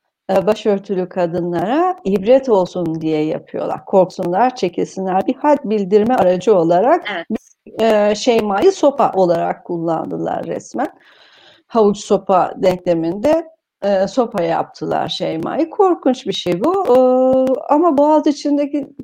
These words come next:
Speaker 1: geçmişini de bilmek lazım. Başörtüsü eylemlerinde Boğaziçi'nde L G B T bireylerle, eee, başörtülüler yan yanaydı.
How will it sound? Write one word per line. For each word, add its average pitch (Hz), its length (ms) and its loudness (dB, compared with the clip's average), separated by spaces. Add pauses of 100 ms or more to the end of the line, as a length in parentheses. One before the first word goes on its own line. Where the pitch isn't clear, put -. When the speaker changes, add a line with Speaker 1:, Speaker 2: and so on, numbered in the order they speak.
(220)
Speaker 1:
geçmişini 277 760 -2
de 208 140 2
bilmek 160 460 -2
lazım. 165 520 -4
Başörtüsü 214 540 -2
eylemlerinde 190 960 -2
Boğaziçi'nde 190 760 -2 (440)
L 220 200 6
G 220 260 2
B 226 260 2
T 226 120 -4 (580)
bireylerle, 208 1040 2 (480)
eee, 208 540 2
başörtülüler 196 840 -2
yan 208 260 -2
yanaydı. 165 640 -6